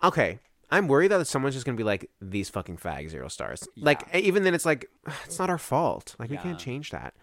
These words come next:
Speaker 1: Um, people would do that, be homophobic or transphobic, but
Speaker 2: True.
Speaker 1: you're not, listeners. You're not any of those things.
Speaker 2: You're such good people, and I really love you so much.
Speaker 1: You, I, I agree. So give us five stars. It actually really helps us. It spreads the word,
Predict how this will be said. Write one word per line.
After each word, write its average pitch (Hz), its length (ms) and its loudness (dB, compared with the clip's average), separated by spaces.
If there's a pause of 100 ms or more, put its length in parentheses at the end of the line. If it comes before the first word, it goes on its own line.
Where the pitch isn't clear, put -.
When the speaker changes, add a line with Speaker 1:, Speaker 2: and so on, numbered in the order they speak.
(340)
Speaker 1:
Um, 113 200 -2
people 113 260 -8
would 80 120 -4
do 64 120 -10
that, 62 120 -10
be 82 100 -8
homophobic 82 480 -8
or 85 60 -8
transphobic, 92 560 -10
but 120 180 2
Speaker 2:
True. 101 140 -18 (840)
Speaker 1:
you're 143 260 6
not, 113 300 2
listeners. 92 560 -4
You're 147 220 0
not 165 400 0 (300)
any 120 220 -2
of 92 100 -4
those 85 240 -4
things. 82 200 -6
Speaker 2:
You're 170 100 -6
such 156 380 -8
good 127 180 -8
people, 104 500 -6
and 110 140 -8
I 110 60 -6
really 113 320 -10
love 98 320 -8
you 95 440 -12 (200)
so - 300 -12
much. 90 120 -10
Speaker 1:
You, 165 100 -8 (200)
I, 143 160 -4
I 208 120 2
agree. 240 480 0
So - 160 0
give 269 160 -2
us 381 100 0
five 117 240 2
stars. 90 360 -2
It 196 80 -6
actually 285 280 2
really 190 220 6
helps 135 300 0
us. 165 300 4 (280)
It 135 120 -2
spreads 156 300 0
the 180 80 2
word, 139 640 6